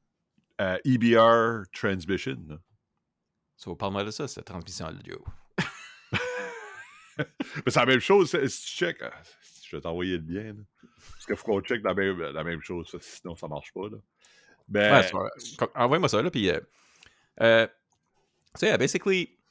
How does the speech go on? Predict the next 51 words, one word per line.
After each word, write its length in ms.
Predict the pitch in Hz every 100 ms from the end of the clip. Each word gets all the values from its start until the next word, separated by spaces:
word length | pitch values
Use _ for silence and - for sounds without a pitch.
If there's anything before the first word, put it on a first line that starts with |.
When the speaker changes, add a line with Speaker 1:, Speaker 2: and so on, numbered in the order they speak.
| _ _ _ _
Speaker 2:
ça, 160 | - 170
c'est 120 | 156
cool. 280 | 135 135 160 -
Je 60 |
trouve 120 | - 123
ça 120 | 127
cool. 240 | 139 151 - _ _ _ _ - _ -
Euh, 540 | 101 104 104 95 90 82 - _ _ _ _ _ _ _ _
qu'est-ce 160 | 147 143
que 80 | 135
je 40 |
vais 80 | 131
mettre 180 | 139 113
là-dessus 520 | 113 - - 135 143
comme, 240 | 120 107
euh, 340 | 95 92 87 87
parce 160 | 92
que 120 | - 101
ça, 100 | 92
comme 180 | 90
quand 100 | 87
t'achètes 240 | 104 113 -
le 60 | 107
kit, 120 | 113
basically, 400 | 104 95 113 101
t'as 140 | 104
le, 120 | 87 92 -
le 100 | 90
front 160 | 110
motor 180 | 95 90
mount, 240 | 87 90 90
t'as 180 | 90
les, 320 | 82 80 76 76
les 180 | 78
chassis 280 | 73 90 -
rails, 500 | 90 87 87 90 85 - _ _ _ _
t'as 140 | 92
le 120 | 85 85
transfer 380 | 110 92 104
case, 260 | 92 95 92
puis 120 | -
t'as 120 | 95
le, 460 | 87 82 76 73 69 71 - - 71
le 120 | 80
servo 260 | 80 101 98
mount, 240 | 80 82 -
qui 220 | - 73
est, 40 | 71
euh, 100 | 71
chassis 240 | - 80 87
mounted. 320 | 76 -